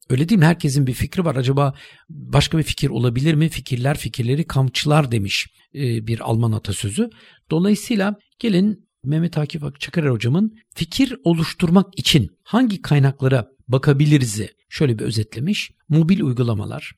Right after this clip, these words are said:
yapay zeka, fintech, e-ticaret, sağlık teknolojileri, sosyal girişimler, online eğitim gibi kaynaklar size fikir oluşturabilir. Niye bu bölümü alıyorum? Çünkü herkes bir fikir istiyor, fikir bulmak istiyor da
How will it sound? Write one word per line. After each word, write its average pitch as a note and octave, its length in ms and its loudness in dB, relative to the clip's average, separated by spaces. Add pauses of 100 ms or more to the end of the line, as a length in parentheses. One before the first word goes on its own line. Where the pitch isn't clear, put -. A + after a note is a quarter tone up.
(140)
yapay D3+ 360 2
zeka, B2+ 480 -4 (180)
fintech, D#3+ 640 0 (260)
e-ticaret, D3+ 760 0 (240)
sağlık D#3+ 420 0
teknolojileri, A2+ 760 -4 (240)
sosyal E3 460 -2
girişimler, B2+ 760 -8 (380)
online D#3 420 2
eğitim A2+ 300 -4 (180)
gibi D#3+ 360 0 (200)
kaynaklar D#3 580 0 (200)
size D#3 440 -2 (280)
fikir G#3 500 -4 (180)
oluşturabilir. D3+ 1040 0 (240)
Niye G#3 260 0
bu F3+ 140 0
bölümü C3 220 2
alıyorum? E3+ 320 -4
Çünkü E3+ 360 -2 (300)
herkes F3+ 360 -2
bir D3+ 100 -2
fikir - 240 -4
istiyor, D#3 460 -2
fikir E3 340 -6
bulmak D#3 220 -2
istiyor - 280 -6
da D#3+ 200 -4